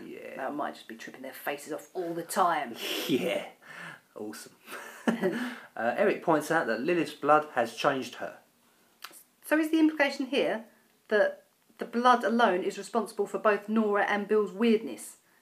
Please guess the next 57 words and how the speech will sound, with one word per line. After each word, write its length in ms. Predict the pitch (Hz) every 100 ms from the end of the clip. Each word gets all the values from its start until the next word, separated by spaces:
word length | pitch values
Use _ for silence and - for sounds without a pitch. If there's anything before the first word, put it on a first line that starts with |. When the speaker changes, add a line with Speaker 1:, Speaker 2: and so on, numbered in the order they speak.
| -
Speaker 2:
Because 220 | 190 196
he's 180 | 247 233
saying, 200 | 220 214
"Hey, 120 | 226 196
Nora, 280 | 254 165
you 120 | 190 226
weren't 160 | 254
like 120 | 240 175
this 100 | -
before 220 | - 170
you 100 | 156
drank 200 | 165 151
the 60 | -
blood. 260 | 107 - - _ _ 185 - -
You 180 | 277 214
were 140 | 196 185
a 100 | 185
Speaker 1:
Yeah. 60 |
Speaker 2:
nor-, 400 | 202 208 233 175
a 20 |
normal 380 | 190 285 226 180
vampire 400 | 180 170 160 151
chick." 460 | - 175 - - - _ - - - - _ -
Speaker 1:
Yeah, 300 | 190 117 127
I'm 60 |
thinking 280 | 147 175 123
that's 200 | 101 -
what 140 | 98 95
the, 100 | 90 -
yeah. 420 | 139 - - -
Speaker 2:
So 160 | - 190
the 60 |
blood 280 | 190 226 202
is 160 | 208 202
solely 500 | - 220 202 190 185
to 100 | 180
blame. 240 | 185 175 165
It's 140 | 165
not 100 | 175
like 160 | 160 165
they're 220 | 170 170
Speaker 1:
So 220 | - 107
it's, 180 | 120 -
it's 180 | 110 -
tripping 340 | 156 - 123
them 140 | 117
out 260 | 123 131 -
and 140 | 110
changing 400 | - 139 120 117
their, 160 | 113 107 - - - _ _
well, 220 | 135 - - _
just 180 | - -
changing 400 | - 110 131 120
their 100 | -
<laughs> 120 | -
person, 320 | 147 123 - 117
or 200 | 107